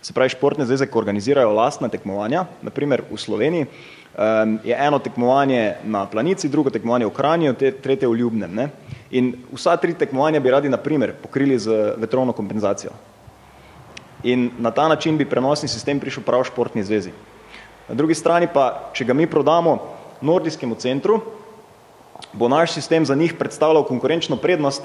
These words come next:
pred ostalimi nordijskimi centri. Zaradi tega, ker skakalci pa reprezentance, ko grejo na nordijski center, ga želijo čim bolj izkoristiti, ne.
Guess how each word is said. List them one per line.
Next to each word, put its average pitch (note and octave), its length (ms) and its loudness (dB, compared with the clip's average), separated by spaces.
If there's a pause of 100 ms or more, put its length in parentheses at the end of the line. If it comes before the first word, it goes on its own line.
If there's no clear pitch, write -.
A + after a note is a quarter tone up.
(120)
pred B2 160 -4
ostalimi B2+ 380 2
nordijskimi B2+ 460 0
centri. B2 340 -4 (560)
Zaradi A2+ 260 2
tega, D3+ 80 6
ker C3+ 300 2 (120)
skakalci C#3+ 720 2
pa C3+ 60 6
reprezentance, B2 800 2 (100)
ko B2+ 80 2
grejo D3+ 240 6
na B2+ 100 2
nordijski C#3+ 380 0
center, D3 340 0
ga A2+ 140 2
želijo B2+ 240 2
čim C#3+ 180 0
bolj C3 140 4
izkoristiti, A#2 440 -4
ne. A#2+ 80 -6